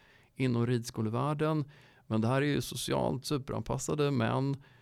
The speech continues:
De har kanske domar på sig för sexuella övergrepp, men det är liksom inget problem. Det var inget problem i den här övre medelklassvärlden. För att man, de funkade bra med tjejerna, de var socialt kompetenta. Eh, det, det är liksom,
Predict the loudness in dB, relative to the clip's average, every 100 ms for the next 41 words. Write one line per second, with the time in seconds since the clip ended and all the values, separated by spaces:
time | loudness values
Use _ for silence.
0 | -20 -8 2 4 4 0 0 0 0 2
1 | 0 0 -2 -4 -4 -4 -2 -2 -2 -4
2 | -2 0 2 0 0 0 2 2 2 0
3 | 0 0 -2 -4 -2 0 0 0 0 2
4 | 2 2 0 -4 -6 -4 -2 -2 -2 -4
5 | -6 -8 -12 -20 -20 _ 0 2 2 2
6 | 0 -4 -6 -4 0 0 0 -2 -4 -6
7 | -8 -10 -4 0 2 4 4 2 0 -2
8 | 0 0 2 2 2 0 2 2 2 0
9 | 0 0 -2 -2 -4 -4 -4 -4 -6 -6
10 | -4 -2 -4 -2 -2 -2 -4 -14 -20 -20
11 | -16 -2 0 0 0 -4 -6 -8 -8 -8
12 | -8 -14 -18 -20 -20 -20 -20 -18 -14 -10
13 | -4 2 2 4 4 4